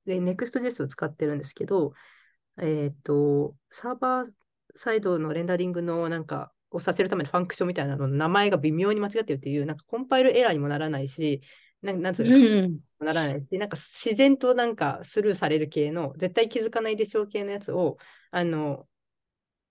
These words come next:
Speaker 1: あの、当ててくれたっていう感じがあって、
Speaker 2: あー。
Speaker 1: めっちゃ助かるわ、みたいな。まあ、まあ、実はその吐き出されたコード、元のコードもチャットジーピーティーが出したやつなんですけどって思いながらも。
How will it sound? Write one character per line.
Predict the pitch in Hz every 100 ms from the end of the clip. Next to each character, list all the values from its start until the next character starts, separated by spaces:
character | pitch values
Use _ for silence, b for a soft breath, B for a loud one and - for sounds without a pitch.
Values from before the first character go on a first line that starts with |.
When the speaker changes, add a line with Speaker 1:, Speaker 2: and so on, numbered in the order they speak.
| -
Speaker 1:
あ | 180
の、 | 143 139
当 | 175
て | 180
て | 143
く | 160
れ |
た | 151
っ | 151
て | -
い | 143
う | - - 156
感 | 160 143
じ |
が | 151 214
あ |
っ |
て、 | - - 190
Speaker 2:
あ | 151 143 135 131 131 131 131
ー。 | 180
Speaker 1:
め | 185
っ |
ち | 190
ゃ | 185
助 | 185
か | 185
る | 143
わ、 | 143
み | 156
た | -
い |
な。 | _ _ -
ま | 190 143
あ、 | 156 147 _ _ _ _ _ _ -
ま | 175
あ、 |
実 | 147 180 220
は | 143
そ | 160
の | 165 165 _
吐 | - 180 180
き |
出 | 190
さ | 190
れ | 143
た | 139
コ | 135 151
ー |
ド、 | 147
元 | 156 185
の | 180
コ | 180
ー | 170
ド | 170
も |
チ | 160
ャ | 151
ッ |
ト | 175
ジ | 180
ー |
ピ | 180
ー | 180
テ | 147
ィ |
ー |
が | 139
出 | 139
し |
た | 139
や | 135
つ | 143
な |
ん | 135
で |
す | 135
け | -
ど | 135
っ |
て | 131
思 | 135 139
い |
な | 147
が | 135
ら | 139
も。 | 135